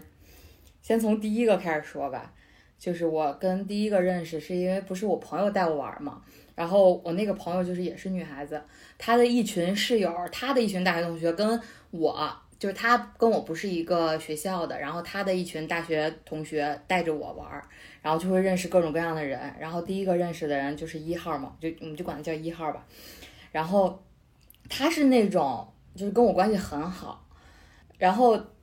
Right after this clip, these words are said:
他就是那种平时就是哥们儿的关系相处，确实我也没有往那边方面想，但是我们确实聊得比较好。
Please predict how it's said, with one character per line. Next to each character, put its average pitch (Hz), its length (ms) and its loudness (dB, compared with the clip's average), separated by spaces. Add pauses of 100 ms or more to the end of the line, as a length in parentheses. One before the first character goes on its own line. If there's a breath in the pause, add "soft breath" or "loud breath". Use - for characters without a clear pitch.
他 254 240 0
就 269 100 4
是 254 120 4
那 247 140 6
种 160 460 2
平 202 180 -2
时 220 160 4
就 226 80 6
是 202 160 4 (220)
哥 240 240 6
们 254 80 6
儿 196 100 8
的 165 80 4
关 160 220 -2
系 156 100 -6
相 156 280 -6
处， - 260 -12
确 - 180 2
实 233 120 4
我 202 200 10
也 277 120 10
没 196 120 8
有 269 120 12
往 240 200 4
那 - 80 0
边 240 140 4
方 285 140 4
面 294 160 8
想， - 360 -2
但 220 120 6
是 - 20 8
我 220 60 4
们 175 100 2
确 196 100 2
实 233 100 6
聊 196 200 8
得 220 100 8
比 160 60 -4
较 175 140 6
好。 - 400 -12